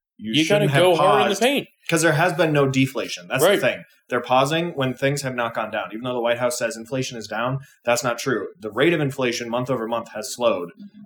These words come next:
Speaker 1: But the inflation, because it's compounding over the last two plus years since Biden took office, I think the exact number is, uh, seventeen, some, seventeen point four percent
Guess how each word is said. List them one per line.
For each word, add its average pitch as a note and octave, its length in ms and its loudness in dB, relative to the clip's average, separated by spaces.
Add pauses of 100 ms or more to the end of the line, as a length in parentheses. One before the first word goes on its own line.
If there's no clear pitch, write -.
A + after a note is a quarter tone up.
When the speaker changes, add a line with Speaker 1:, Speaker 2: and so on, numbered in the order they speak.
(180)
Speaker 1:
But B2 120 -2
the B2+ 80 0
inflation, B2+ 600 0
because A2+ 260 -6
it's A2 280 -10
compounding B2+ 760 -2
over A2 480 -4
the G#2+ 100 -4
last A#2 500 -2
two C3 180 -2
plus C3 280 -2
years C3 180 -2
since A#2 140 -10
Biden A#2+ 240 -2
took A#2 160 -10
office, A#2 560 -4 (400)
I G#2 60 -12
think B2+ 140 -4
the B2+ 60 2
exact A2+ 320 0
number A2 520 -2 (480)
is, G#2 720 -2
uh, F#2 460 -4
seventeen, C3 1120 -4
some, C3+ 340 -2
seventeen B2+ 400 -8
point A#2 200 -6
four A#2+ 240 2
percent C#3+ 420 -2